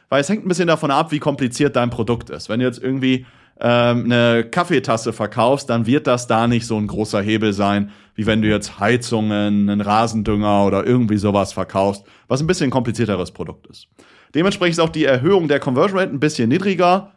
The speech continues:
Hier gebe ich eine sieben von zehn. Und vor allen Dingen auch, es ist ja im unteren Teil der Produktseite, da sieht's halt auch nicht immer jeder. Wie ist so die Erhöhung des durchschnittlichen Bestellwertes? Auch hier haben wir einen gewissen Impact auf den durchschnittlichen Bestellwert,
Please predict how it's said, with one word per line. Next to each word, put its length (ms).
Hier 160
gebe 160
ich 100
eine 120
sieben 300
von 200
zehn. 220
Und 220
vor 140
allen 80
Dingen 100
auch, 140
es 80
ist 120
ja 60
im 80
unteren 540
Teil 240
der 80
Produktseite, 1040
da 140
sieht's 260
halt 160
auch 180
nicht 160
immer 220
jeder. 460
Wie 80
ist 100
so 120
die 180
Erhöhung 400
des 140
durchschnittlichen 360
Bestellwertes? 880
Auch 260
hier 320
haben 360
wir 120
einen 240
gewissen 540
Impact 400
auf 80
den 100
durchschnittlichen 300
Bestellwert, 560